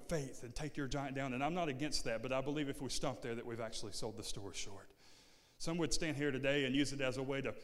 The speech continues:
preach a message about how you're never too young to be used by God, right? And I'm not against it. I'm with that. I celebrate that. But I believe if we look at that story and stop there that we've actually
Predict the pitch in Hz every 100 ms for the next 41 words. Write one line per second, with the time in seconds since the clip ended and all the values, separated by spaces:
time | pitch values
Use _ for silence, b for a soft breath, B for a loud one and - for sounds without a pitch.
0 | B - 180 151 139 147 - 151 135 131
1 | 131 127 127 139 143 139 139 - 151 143
2 | 143 139 139 127 139 151 - 123 117 131
3 | 131 107 - B B - 131 120 B -
4 | 139 160 156 123 143 - 127 135 143 139
5 | 107 123 - 147 135 120 110 110 110 127
6 | 127 143 170 156 - 151 165 160 156 156
7 | - - 156 139 131 143 156 139 - 151
8 | 135 131 123 135 135 - 147